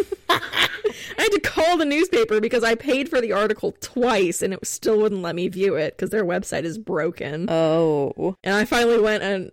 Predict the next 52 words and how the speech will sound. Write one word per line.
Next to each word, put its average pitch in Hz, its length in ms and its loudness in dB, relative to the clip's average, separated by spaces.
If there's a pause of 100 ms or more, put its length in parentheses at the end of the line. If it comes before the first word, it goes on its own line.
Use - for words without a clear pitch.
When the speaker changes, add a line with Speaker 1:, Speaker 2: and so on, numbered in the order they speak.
Speaker 1:
Jeff 214 220 0
had 196 160 -2
to 196 60 -6
dial 156 240 -2
the 160 60 -2
number 165 240 -2
'cause 165 180 -4
I 151 100 -2
was 156 100 -2
too 175 140 -2
anxious. 175 480 -4 (220)
But - 180 2
I 220 80 4
called 254 540 2
Speaker 2:
<laughs> - 680 -8
Speaker 1:
and 190 100 0
I 294 100 4
was 254 120 2
the 233 80 2
one 240 100 4
that 208 60 0
talked 254 280 0
to 208 100 2
her 190 180 2
and 185 80 0
I 196 60 0
was 190 120 0
like, 196 280 -2 (180)
"What 214 200 -2
is 170 100 -6
happening?" 156 560 -4
She's 220 200 -6
like, 202 140 -2 (100)
"I'll 311 100 -2
just 330 200 -4
email 175 280 -2
it - 100 -10
to - 100 -6
you. 185 140 -2
It's 196 160 -6
fine." 151 420 -6 (120)
I'm 196 60 -6
like, 208 180 -6
"That's 247 200 -6
not 294 220 -4
what 285 100 -2
I," 294 100 -2 (220)
"Fine. 240 560 0 (320)
Speaker 2:
<laughs> - 340 -4
Speaker 1:
Fine." 202 680 0 (1800)
Speaker 2:
Oh, 285 360 2
man. 247 720 2